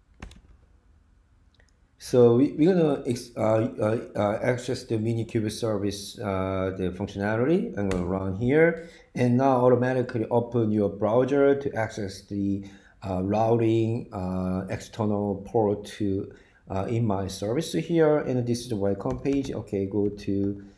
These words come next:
hello. So we're gonna hello the same result and go to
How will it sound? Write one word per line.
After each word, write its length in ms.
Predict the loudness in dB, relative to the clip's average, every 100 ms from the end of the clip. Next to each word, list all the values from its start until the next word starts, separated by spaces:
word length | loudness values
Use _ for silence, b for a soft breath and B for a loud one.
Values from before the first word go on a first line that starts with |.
| B -6
hello. 600 | -2 2 4 2 0 -8 -20
So 520 | -12 -4 0 0 -2
we're 100 | 0
gonna 400 | 2 2 2 0
hello 380 | 0 2 4 4
the 120 | 2
same 380 | -4 -2 -2 0
result 480 | 0 0 0 0 -2
and 340 | -6 -4 -6
go 220 | -4 -2 -2
to 500 | -4 -2 0 0